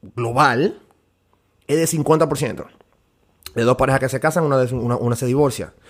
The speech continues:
Hacemos entonces otra pregunta. De ese cincuenta por ciento que queda casado, ¿cuántos de esos matrimonios son felices de verdad?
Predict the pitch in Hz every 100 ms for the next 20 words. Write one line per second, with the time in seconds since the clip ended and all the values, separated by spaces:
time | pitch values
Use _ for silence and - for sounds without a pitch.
0 | - - _ 120 117 151 160 151 135 147
1 | 139 113 113 120 120 120 135 127 104 110
2 | 160 202 196 185 185 180 160 170 156 147
3 | 147 143 117 107 101 98 101 _ _ _
4 | - _ _ 370 453 - 330 165 247 247
5 | 233 220 214 196 196 175 135 127 120 107